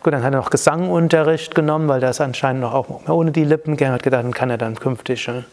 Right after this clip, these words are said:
singen, aber irgendwie Horn war schon etwas anderes, ne? War auch bei den Münchner Philharmoniker der Haupt-Solohornist dort. Und dann hat er den Same Vishnu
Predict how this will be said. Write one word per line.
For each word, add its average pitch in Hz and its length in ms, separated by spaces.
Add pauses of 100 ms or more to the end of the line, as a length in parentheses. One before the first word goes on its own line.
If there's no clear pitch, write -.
(100)
singen, 170 460
aber 135 160
irgendwie 139 400
Horn 131 440
war 123 140
schon 131 240
etwas 123 300
anderes, 123 520
ne? 147 140 (340)
War 135 120
auch 117 40
bei 131 120
den 131 120
Münchner 135 380
Philharmoniker 131 880
der 120 240
Haupt-Solohornist 123 1200
dort. - 220 (1120)
Und 135 360 (300)
dann 151 140
hat 143 80
er 143 80
den 127 120
Same 135 260
Vishnu 147 540